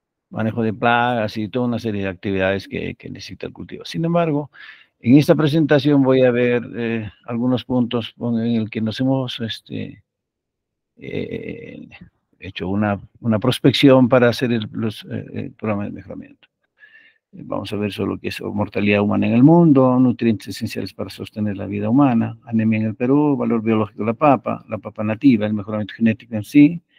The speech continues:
la selección recurrente, los resultados de citotoxicidad y apoptosis de, y el valor agregado en el que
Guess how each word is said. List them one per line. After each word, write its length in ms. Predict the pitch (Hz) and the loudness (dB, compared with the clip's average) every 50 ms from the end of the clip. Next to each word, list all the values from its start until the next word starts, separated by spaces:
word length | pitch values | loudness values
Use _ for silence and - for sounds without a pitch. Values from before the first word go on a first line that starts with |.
| _ _ _ _ _ _ _ _ - | _ _ _ _ _ _ _ _ -8
la 180 | - - 110 | -4 -4 0
selección 380 | 104 117 107 110 - 120 117 104 | 0 2 0 2 2 0 0 2
recurrente, 560 | 117 110 107 123 117 139 139 135 120 - 120 | 0 -2 -2 0 2 4 4 4 4 2 0
los 240 | 117 117 113 110 104 | 0 0 0 0 0
resultados 360 | 101 104 104 127 120 117 110 | -4 -4 -4 -2 0 0 0
de 80 | 107 101 | -2 -2
citotoxicidad 960 | - 120 113 - 113 - - 101 - - 107 95 - 107 101 107 107 107 107 - | -4 -4 -4 -4 -6 -6 -8 -10 -10 -10 -12 -8 -6 -2 0 0 0 0 -2 -2
y 100 | - 110 | -4 -6
apoptosis 600 | 101 - 113 107 - - - 95 - - 98 104 | -4 -4 -6 -8 -8 -10 -12 -10 -8 -8 -8 -6
de, 120 | 123 123 - - | -6 -8 -4 0
y 120 | - 110 | 0 0
el 100 | 107 107 | 0 2
valor 320 | 101 104 104 107 107 101 | 2 2 2 2 2 2
agregado 580 | 101 101 104 101 98 98 104 101 104 101 104 104 | 0 0 -2 -2 -2 -2 -2 -2 -2 -2 -4 -6
en 120 | 98 104 101 | -8 -8 -8
el 180 | 98 - - | -10 -10 -14
que 240 | - - 92 92 - | -12 -10 -10 -10 -10